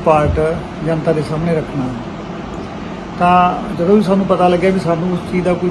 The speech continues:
ਪਤਾ ਨਹੀਂ ਹੈ, ਤਾਂ ਅਸੀਂ ਸ਼ੁਰੂ ਤੋਂ ਹੀ ਇਹਨਾਂ ਚੀਜ਼ਾਂ ਦਾ ਵਿਰੋਧ ਕਰਦੇ ਹਾਂ, ਚਾਹੇ ਕੋਈ ਬੁੱਕ ਲਿਖਦਾ ਹੈ, ਚਾਹੇ ਕੋਈ, ਅਹ,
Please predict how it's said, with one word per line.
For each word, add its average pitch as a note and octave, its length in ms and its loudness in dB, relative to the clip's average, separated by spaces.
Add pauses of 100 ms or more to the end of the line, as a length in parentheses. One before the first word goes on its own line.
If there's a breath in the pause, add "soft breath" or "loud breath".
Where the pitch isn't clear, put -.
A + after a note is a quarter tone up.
ਪਤਾ D#3+ 260 2
ਨਹੀਂ E3+ 140 -2
ਹੈ, E3+ 180 -2
ਤਾਂ F#3+ 80 0
ਅਸੀਂ E3 180 -2
ਸ਼ੁਰੂ G3 340 2
ਤੋਂ G#3+ 80 4
ਹੀ G#3 40 6
ਇਹਨਾਂ G#3 180 4
ਚੀਜ਼ਾਂ F3+ 260 0
ਦਾ E3+ 80 2
ਵਿਰੋਧ D#3+ 340 2
ਕਰਦੇ E3 240 0
ਹਾਂ, E3 80 0
ਚਾਹੇ E3+ 340 0
ਕੋਈ F3 80 0
ਬੁੱਕ D#3 280 -4
ਲਿਖਦਾ E3+ 300 -2
ਹੈ, F3 80 2
ਚਾਹੇ E3+ 380 0
ਕੋਈ, D#3 260 -2 (1000)
ਅਹ, D3+ 580 0